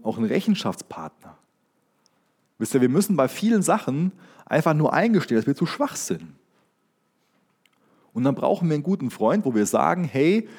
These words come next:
ich hab da ein Problem mit Pornografie, ich hab ein Problem damit, laufend zu lügen, ich hab ein Problem damit, das und das zu machen. Bitte sprech mich da mal regelmäßig drauf an.“ Frag, frag mich da mal,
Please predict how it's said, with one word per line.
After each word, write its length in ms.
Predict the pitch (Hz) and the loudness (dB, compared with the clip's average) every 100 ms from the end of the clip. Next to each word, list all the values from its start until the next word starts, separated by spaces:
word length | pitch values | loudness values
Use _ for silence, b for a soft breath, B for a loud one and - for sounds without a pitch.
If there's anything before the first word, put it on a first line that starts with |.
| B B | B B
ich 160 | - - | -6 -4
hab 160 | - | -2
da 100 | 151 | 0
ein 100 | 139 | 0
Problem 440 | - 107 107 147 180 | 0 -2 2 2 2
mit 120 | - | 0
Pornografie, 680 | - 117 104 98 - 160 214 | -2 -2 0 -4 -4 -2 0
ich 140 | 196 131 | -2 -6
hab 120 | - | -8
ein 100 | 117 | -4
Problem 420 | 113 104 131 175 | -4 0 0 2
damit, 320 | 175 180 - B B | 0 0 -2 B B
laufend 380 | 113 135 143 120 | 2 2 0 -4
zu 160 | - | -2
lügen, 460 | 107 120 202 226 196 | 0 2 4 4 0
ich 120 | - | 0
hab 140 | 135 131 | -2 -2
ein 80 | |
Problem 480 | 120 110 - 135 175 | -4 -2 2 2 2
damit, 360 | 165 170 170 - B B | 2 2 -2 -4 B B
das 200 | - 156 | -4 -2
und 140 | 113 113 | -2 0
das 260 | 165 - | 0 -2
zu 120 | - 185 | -2 2
machen. 480 | 196 190 214 240 - - _ _ _ _ _ _ _ _ | 2 2 0 -2 -4 -18 _ _ _ _ _ _ _ _
Bitte 160 | 165 175 | 0 0
sprech 300 | - 156 196 | 0 0 2
mich 100 | 175 | 2
da 80 | 165 | 2
mal 140 | 156 | 2
regelmäßig 520 | 165 190 180 180 160 | 2 2 2 2 -2
drauf 300 | - 151 - | -4 -4 -4
an.“ 360 | 220 220 85 76 _ _ _ _ _ _ _ _ _ _ _ _ _ _ _ _ _ - | -4 -4 -4 -10 _ _ _ _ _ _ _ _ _ _ _ _ _ _ _ _ _ -14
Frag, 420 | 214 160 240 - | -4 -4 -4 -8
frag 360 | - - - 214 | -4 -4 0 -2
mich 160 | - | -2
da 160 | 113 92 | -4 -6
mal, 300 | 85 82 | -6 -10